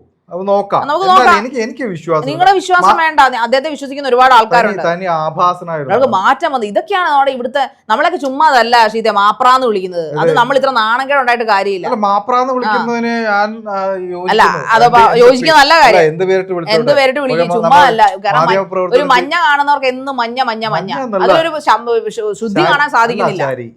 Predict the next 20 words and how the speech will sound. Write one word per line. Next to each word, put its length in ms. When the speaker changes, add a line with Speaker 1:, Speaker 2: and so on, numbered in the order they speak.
Speaker 1:
ഈ 180
ആള് 320
നന്നായി 380
എന്ന് 180
പറഞ്ഞാ 260
Speaker 2:
ഉം. 460
Speaker 1:
എനിക്ക് 200
വിശ്വസിക്കാൻ 440
പറ്റില്ല. 260
അയാൾ 300
നാളെ 320
നോക്കും. 460
Speaker 2:
ഉം. 180
Speaker 1:
ഇന്നിപ്പം, 580
ആ, 140
ഇവിടെ 440
ഹോട്ടലിൽ 260
നിന്ന് 120
എടുത്ത് 200
ചാടി 300